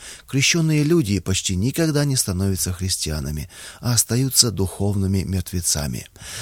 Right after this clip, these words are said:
Почему вместо возложения рук, как положено в апостольской церкви, совершается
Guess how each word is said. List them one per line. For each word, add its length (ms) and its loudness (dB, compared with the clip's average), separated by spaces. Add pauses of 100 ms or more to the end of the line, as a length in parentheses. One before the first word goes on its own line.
(200)
Почему 340 0
вместо 400 2
возложения 600 2
рук, 180 0
как 180 -2
положено 540 0
в 60 -2
апостольской 640 -2
церкви, 440 2
совершается 720 0